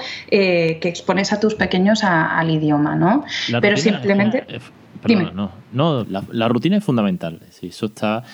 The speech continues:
Speaker 2: más que comprobado porque los niños aprenden de una manera mecánica y con pasi-, con pasito a paso. Y, eh, no me canso de decirlo, siempre en el tema de los cursos, es una cosa que lo he sacado por experiencia propia, ¿no? Oye, pues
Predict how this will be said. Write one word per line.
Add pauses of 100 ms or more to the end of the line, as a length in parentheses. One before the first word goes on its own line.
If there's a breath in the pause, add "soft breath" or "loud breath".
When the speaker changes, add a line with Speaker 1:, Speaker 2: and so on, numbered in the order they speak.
(200 loud breath)
Speaker 2:
más
que
comprobado
porque
los
niños
aprenden (120)
de
una
manera
mecánica (300 loud breath)
y (220)
con
pasi-,
con
pasito
a
paso. (540 loud breath)
Y,
eh,
no
me
canso
de
decirlo,
siempre
en
el
tema
de
los
cursos, (120)
es
una
cosa
que (260)
lo
he
sacado
por
experiencia
propia,
¿no?
Oye,
pues